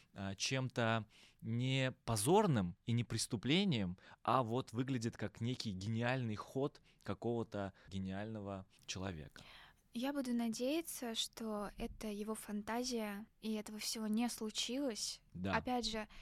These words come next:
Speaker 1: вполне
Speaker 2: э,
Speaker 1: возможно.
Speaker 2: фантасмагория нарциссического идеала, когда, м, психопат вот в его картине мира, он бог, все остальные тупые, беспомощные людишки, и он всеми владеет так, как хочет, абсолютно безнаказанно.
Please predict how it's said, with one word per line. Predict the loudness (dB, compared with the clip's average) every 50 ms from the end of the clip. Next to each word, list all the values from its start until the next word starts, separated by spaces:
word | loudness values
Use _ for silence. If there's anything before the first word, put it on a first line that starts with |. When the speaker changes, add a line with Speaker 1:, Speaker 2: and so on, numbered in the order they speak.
| -16 -16 -16 -8
Speaker 1:
вполне | -6 -4 -2 0 0
Speaker 2:
э, |
Speaker 1:
возможно. | 0 0 0 0 0 -2 -2 -4 -8 -8 -10 -10
Speaker 2:
фантасмагория | -10 -6 -2 -2 -2 -2 -2 -6 -4 -4 -2 -2 0 0 0 0 0 0 -2 -2
нарциссического | -2 -2 -4 -6 -10 -10 -10 -10 -8 -8 -8 -6 -6 -6 -6 -8 -10 -10 -10
идеала, | -8 -8 -6 -6 -4 -2 0 0 2 2 2 2 2 2 0 0 -2 -6 -10 -18 _ -8
когда, | -8 -8 -6 -4 -2 -2 -2 -2 -4 -6 -10 -16 -20 -20
м, | -20 -20 -20 -18 -12
психопат | -10 -10 -10 -8 -10 -8 _ 0 0 0 0 -4
вот | -12 -12 -12 -12 -16 -10
в | -10
его | -8 -8 -8 -8
картине | -8 -8 -10 -8 -10 -6 -4 -2 -2 -2
мира, | -2 -2 -2 -2 -2 -2 -4 -6 -12 -20 -20 -20 -20 -20 -20 _ _ _ _ _
он | -2 0 0 2 0 4
бог, | 4 6 6 4 2 0 -10 -6
все | -4 -2 0 0
остальные | -2 -2 _ -4 0 0 2 2 2 0 -2 -4 -6 -8 -10 -12 -14 -4 -2
тупые, | -2 -2 0 0 0 0 0 0 -2 -4 -6 -8
беспомощные | -6 -8 -8 -8 -6 -6 -6 -4 -2 -2 -2 -2 -2 -2
людишки, | -2 -4 -4 -2 -2 0 0 0 -2 -2 -2 -2
и | -2 -2 -2 -2
он | -2 -2 -2 -2
всеми | -4 -4 -2 0 0 0 0
владеет | 0 0 -2 -2 0 0 0 0 0 0 -2
так, | -8 -8 -6
как | -6 -8 -8
хочет, | -10 -4 -2 -2 0 0 -4 -6 -8
абсолютно | -8 -8 -8 -8 -6 -6 -6 -4 -2 -2
безнаказанно. | -2 -2 -2 -4 -6 -6 -6 -6 -6 -6 -6 -8 -10 -12 -14